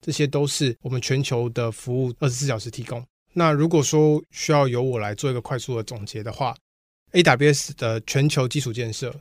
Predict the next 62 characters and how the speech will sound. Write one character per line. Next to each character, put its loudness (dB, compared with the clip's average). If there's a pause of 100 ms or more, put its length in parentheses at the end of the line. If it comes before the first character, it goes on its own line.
(200)
这 -2
个 2
是 0
经 2
过 2 (140)
外 6
部 2
认 2
验 -2
证， -6
甚 -2
至 0
是 -4
政 0
府 -10
单 -4
位 -2
都 -4
在 0
使 -2
用 -6
这 -8
个 -6 (120)
环 -4
境 -2
之 -8
下， -4 (280)
我 -8
们 -4
提 -6
供 0
了 0 (100)
同 -6
样 2
标 -2
准 -6
的 -10
全 -2
球 2
基 -2
础 -6
建 -4
设 -2
给 -6
我 -4
们 -8
的 -10
客 -6
户 -8
使 -12
用。 -12 (500)
那 0
第 4
二 8
步 -2
的 -2
话， -2
就 -10
是 -8
说 -6 (260)
我 -4
们 -4